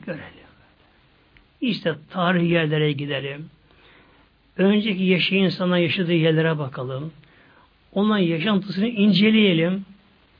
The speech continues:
İki taraflı olarak da. İyi de kötü de var da. İyiler de var. Ne Allah dostları da var. Kötüler de var tabii. Bir de köşkte yaşamış. Yalıda yaşamış.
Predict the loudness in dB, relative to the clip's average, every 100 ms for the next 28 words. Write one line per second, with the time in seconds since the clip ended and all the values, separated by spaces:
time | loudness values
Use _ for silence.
0 | _ _ -6 -2 0 -2 -4 -12 -14 -18
1 | _ -20 -20 _ _ _ -2 0 0 -2
2 | -6 -8 -10 -14 -20 -20 -20 _ _ _
3 | _ -20 _ _ -4 0 0 0 0 -4
4 | -8 -12 -20 _ _ _ -6 -2 0 2
5 | 0 0 -4 -6 -6 -8 -6 -6 -10 -16
6 | _ _ _ _ _ _ _ -6 -6 -2
7 | 0 0 -2 -8 -16 -20 _ -20 _ _
8 | _ _ _ _ _ _ _ _ _ -4
9 | -2 -4 -4 -4 -2 -4 -4 -6 -8 -14
10 | -14 -6 -6 -6 -14 _ _ -4 2 2
11 | 2 0 0 -2 -4 -6 -6 -8 -12